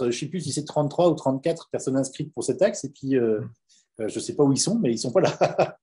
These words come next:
Speaker 1: <laughs> Et pourtant, j'ai, j'ai renvoyé un mail encore, euh, ce matin à tous les inscrits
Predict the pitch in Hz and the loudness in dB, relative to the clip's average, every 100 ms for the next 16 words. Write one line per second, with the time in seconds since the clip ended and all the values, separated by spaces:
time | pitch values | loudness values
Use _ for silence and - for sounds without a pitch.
0 | - - - - 190 - - 82 101 - | -20 -20 -20 -4 -2 0 0 2 2 2
1 | - - 143 147 180 170 180 185 196 190 | -2 -2 0 2 4 6 6 8 8 6
2 | 180 - 139 156 180 143 110 - 131 120 | 4 -2 -2 2 2 2 0 -4 -8 -6
3 | 156 156 127 123 120 117 110 107 107 104 | 0 0 0 -2 -2 -2 -4 -6 -8 -10
4 | - 127 135 185 151 143 131 - 175 143 | -8 -4 -4 -2 -2 -2 -4 -2 0 2
5 | 139 127 - 160 190 | 0 -6 -10 -10 -10